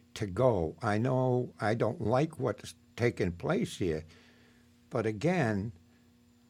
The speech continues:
what am I doing wrong?" And I may be doing something wrong. You know, maybe I didn't handle my money right. Maybe I didn't talk to my wife right. Maybe it, it, it's a thousand things that can indeed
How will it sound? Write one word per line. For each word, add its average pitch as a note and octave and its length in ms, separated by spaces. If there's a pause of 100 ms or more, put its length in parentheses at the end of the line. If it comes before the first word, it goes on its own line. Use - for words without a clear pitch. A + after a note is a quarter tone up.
what C3 240
am D3+ 160
I D3 140
doing B2+ 360
wrong?" A2+ 500 (280)
And C3 200
I B2 100
may F3 360
be A3+ 360
doing F2+ 440
something G2 500
wrong. D#2 340 (1000)
You D3 100
know, E3 320
maybe C3 380
I B2 40
didn't G#2+ 260
handle F#2+ 360
my E2 220
money D#3 460
right. C#3+ 680
Maybe G#2 480
I F2+ 140
didn't F2 440
talk G2 280
to G2+ 100
my F2 180
wife C3+ 480
right. C#3+ 640
Maybe F#2+ 520 (360)
it, D3+ 160
it, D#3 180
it's D#3+ 300
a - 40
thousand E3 760
things A2+ 420
that F2 180
can A2 380
indeed F#2 640